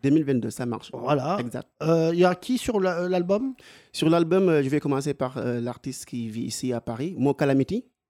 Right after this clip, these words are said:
Speaker 2: Mhm.
Speaker 1: Euh, y a Orchestra Baobab.
Speaker 2: D'accord.
Speaker 1: Y a Cheikh Lo aussi.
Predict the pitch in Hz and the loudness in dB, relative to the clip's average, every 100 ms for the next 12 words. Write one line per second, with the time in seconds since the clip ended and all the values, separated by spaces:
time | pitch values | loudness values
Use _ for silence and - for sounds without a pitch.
0 | _ 131 160 214 _ _ _ 127 127 131 | _ _ -8 -8 _ _ _ 2 4 4
1 | 127 143 135 131 - 117 117 120 131 - | 2 0 -4 -6 -4 -4 -4 -4 -4 -6
2 | - - 135 - 185 - 123 123 113 160 | -14 -10 -8 -6 -6 -4 -2 -2 -2 -2
3 | 135 127 135 131 120 127 | 0 2 2 2 0 -8